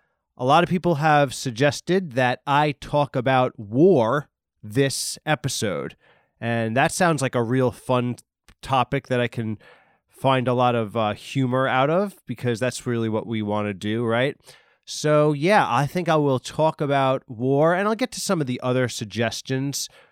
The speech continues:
too. There weren't that many of them because, well, you know what? I don't know. I think that, like, um, as a running theme on this show, it's, uh, I don't know. I, th-, I don't know how to reach the people that may or may not be interested in the things I do, and I'll leave it at that.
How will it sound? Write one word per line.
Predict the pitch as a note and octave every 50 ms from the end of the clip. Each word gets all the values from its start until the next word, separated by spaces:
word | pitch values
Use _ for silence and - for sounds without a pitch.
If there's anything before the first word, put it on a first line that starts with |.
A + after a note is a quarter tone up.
| _ _ _
too. | - - - B2 A2 A2 B2+ C#3
There | C3 C#3+ D3
weren't | D3 D#3+ F#3+ G3+ G#3+ G3+ _
that | G3 F3+ D3+ A2+
many | B2+ B2+ B2 A#2 A#2 A#2
of | A#2 G#2
them | G#2+ B2 B2+ C3+ C#3
because, | C#3 - - C#3+ C#3 C3 C3+ B2 - - _ _ _ _ _ _ _ _ _ -
well, | F#3+ A3+ B3 A#3+
you | G#3+ G3+
know | G#3+ A#3
what? | A#3+ A#3
I | A#3 A#3+
don't | A#3+ B3
know. | C4 C4 F#3+
I | C#3
think | B2 - G3 G3 -
that, | - F3+ E3+ C3
like, | D#3 D3 C#3+ - -
um, | C#3 C3+ C3+ C3+ C3 C3+ C3 B2 _ _ _ _ _ _ _ _ _ _ _ _ _ _ - _ _
as | - C#3 B2
a | A#2 A#2+
running | A2+ C3+ C3+ C3 B2+
theme | - - C#3 C3+ B2
on | B2+ B2
this | A#2+ A#2+
show, | - - - C#3+ D3 F3 G3 E3+
it's, | - - -
uh, | C#3 C3 C3 B2+ - _ _ _ _ _ _ _ _ _ _ _
I | - C3
don't | C3 D3 D3
know. | D3+ D#3 D#3 C3+ A#2+ E2
I, | - A#2
th-, | G#2+ A#2+ - _ - F#2+ A#2 G#2+ -
I | C3+ C#3
don't | D3+ D#3+
know | E3
how | D3+ B2+ D#3 D#3+ D#3+
to | D#3 C#3+
reach | B2 B2 C#3 C#3 - - - - _
the | B2
people | - - C3+ - - B2 A#2+ A2+
that | A2+ A#2 A2+ - _ _ _
may | A#2 A2 A2+ B2 B2+ B2+ C3 C3 C3 C3+
or | A#2 B2+ A#2+
may | A#2 A#2+ A#2
not | A2+ A#2+ A#2+ A#2+ G#2+ - G#2
be | A#2 A2+ A2 A2+ -
interested | A#2 A2+ G#2+ G#2+ - - A2+ G2+
in | G#2+
the | G2+
things | - A2+ G#2+ G2+ F#2
I | G#2 G2+ G2
do, | F2+ F2+ E2+ - - -
and | - A#2 A2
I'll | G2+ G2 G2+
leave | A2 B2 D3 F3+ E3
it | E3+
at | D#3+ C#3 -
that. | - A2+ G2 C2 - -